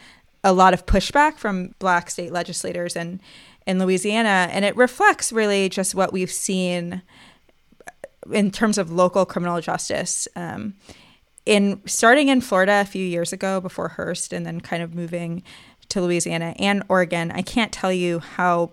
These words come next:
much pushback there's been from local D As on this non-unanimous jury issue in particular. And so much of it is just that this makes our job harder. Um, and there's kind of, like, these,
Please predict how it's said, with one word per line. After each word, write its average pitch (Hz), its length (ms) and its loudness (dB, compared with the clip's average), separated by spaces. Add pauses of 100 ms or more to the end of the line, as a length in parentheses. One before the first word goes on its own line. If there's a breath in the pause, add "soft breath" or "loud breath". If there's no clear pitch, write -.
(100)
much 180 420 -2
pushback 180 460 -6
there's 170 200 -6
been 254 220 2
from 208 180 0
local 180 280 -2
D 175 300 -4
As 165 100 -6
on 180 220 -4
this 175 180 -8
non-unanimous 170 600 -8
jury - 320 -6
issue - 240 -10
in - 140 -8
particular. - 680 -8 (360 loud breath)
And 196 140 0
so 214 160 4
much 208 220 4
of 185 80 -4
it 185 80 2
is 175 160 0
just 180 180 -2
that 170 120 -12
this 180 160 -4
makes 175 200 -6
our 160 80 -4
job 160 360 -2
harder. 175 500 -4 (500 loud breath)
Um, 165 540 -2 (240)
and 190 140 4
there's 185 260 4
kind 185 240 0
of, 175 120 0
like, 170 260 -2
these, 175 420 -4